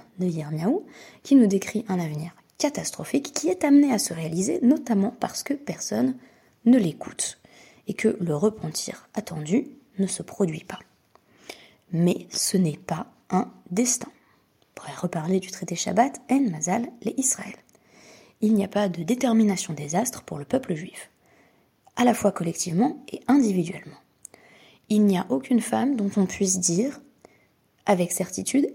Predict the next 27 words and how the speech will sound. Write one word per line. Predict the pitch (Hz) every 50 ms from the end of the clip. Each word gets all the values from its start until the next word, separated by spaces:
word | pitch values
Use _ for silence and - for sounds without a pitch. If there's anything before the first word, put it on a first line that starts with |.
| - - -
elle | - 185 185 175
va | 160 165 170 185 285 311 - - - -
commettre | - - - 196 185 208 - - -
l'adultère. | 180 165 160 160 165 - - - - - _ _ _ _ _ _ _ - - - - _ _ -
Posons-nous | - 277 269 240 240 226 214 202
la | 190 185 180
question | 185 - 185 - - - - 294 320 311
dans | - 208
tous | 196 - - 285
les | 262 240
domaines | 202 214 214 247 262 240 208
d'application | 220 220 - - 220 - - 190 - - 180 165
sociologique | - - - 254 - - 202 185 180 170 180 269 269 - -
de | 196 196
ce | - - 220
principe. | - - - 226 226 - 285 - - - - - _ _ _ _ - - - - - - - - _ -
Pensez | - 214 202 - - 233
par | - 190 180
exemple | 170 180 185 214 214 - -
à | 165
la | 165
question, | 156 - - - - - - 254 359 403 - - - _ - - - _ _ _ _ _ _
peut-on | - - 294 294 294 - 214 190 196 - - - _ _ _ _ -
prédire | - - 226 214 175 165 160 196 269 285 - _ _ _ _ _ _ _ _ _ _ _ - - _ _
qui | - - - 254 277 277 -
vont | 190 190 180 175
être | 180 208 214 -